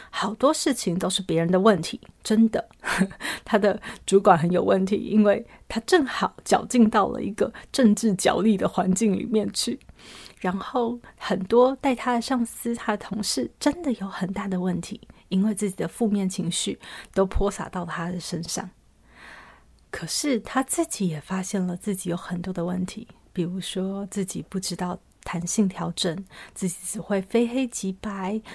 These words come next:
所以不是好人就是坏人，不是对就是错，所以他变成正义魔人，据理力争，但是得罪的人都不知道。然后他对事情的标准是很高的，因为不是好就是坏，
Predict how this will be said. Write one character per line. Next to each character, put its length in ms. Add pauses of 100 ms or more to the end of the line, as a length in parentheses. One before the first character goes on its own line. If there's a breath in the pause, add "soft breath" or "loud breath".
所 340
以 220
不 160
是 140
好 260
人 220
就 100
是 140
坏 260
人， 400
不 80
是 160
对 240
就 160
是 140
错， 420 (220 loud breath)
所 120
以 60
他 100
变 220
成 180
正 240
义 120
魔 240
人， 320
据 160
理 160
力 220
争， 440
但 100
是 140
得 180
罪 200
的 60
人 400
都 140
不 260
知 240
道。 220 (560 loud breath)
然 120
后 80
他 200
对 120
事 220
情 180
的 60
标 240
准 180
是 120
很 240
高 300
的， 360
因 140
为 100
不 140
是 120
好 320
就 160
是 120
坏， 360